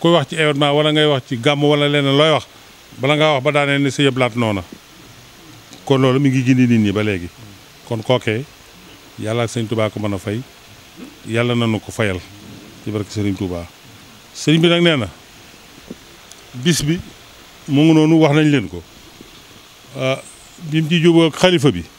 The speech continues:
mi ngi koy yëgal xalifa yi waa kër Sëriñ Touba yi, ñi nga xam ne Sëriñ Touba jur seen baay ak ñi mu jur seen ndey. Di ko yëgal xalifa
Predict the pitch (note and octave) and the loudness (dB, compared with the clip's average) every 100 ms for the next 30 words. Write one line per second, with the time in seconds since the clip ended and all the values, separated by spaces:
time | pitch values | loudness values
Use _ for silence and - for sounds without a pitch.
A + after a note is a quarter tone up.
0 | - - - - - C3 C3+ E3 D#3 D#3+ | -20 -20 -20 -20 -2 0 2 2 2 0
1 | E3+ - D#3 D#3 C#3 D#3+ E3+ C3 - - | -4 -2 0 2 2 0 -2 -10 -20 -8
2 | C3+ C#3+ C#3+ B2 C#3+ B2+ A#2+ G#2+ E2+ - | -2 0 0 2 2 2 2 2 -2 -8
3 | - - - - - D3+ E3+ D3+ D3+ C3 | -20 -20 -20 -20 -6 0 2 2 0 2
4 | C#3+ B2+ C3 C3 A#2+ A2 B2 G#2 A2 C#3 | 2 2 2 2 0 0 -2 0 -2 -2
5 | - - - - - - - C3 C3+ C3+ | -8 -20 -20 -20 -20 -20 -8 0 2 4
6 | A#2+ A2+ - G#2+ F#2+ F2 - - - - | 2 0 0 -2 -4 -8 -12 -20 -20 -20
7 | - - - - - - C3+ C#3+ E3 E3+ | -20 -20 -20 -20 -20 -16 -4 2 2 4
8 | D3 G2 F2+ - - - - - D3+ D#3+ | 2 0 -6 -20 -20 -20 -10 -2 0 2
9 | C#3 D3 C#3 | 4 2 2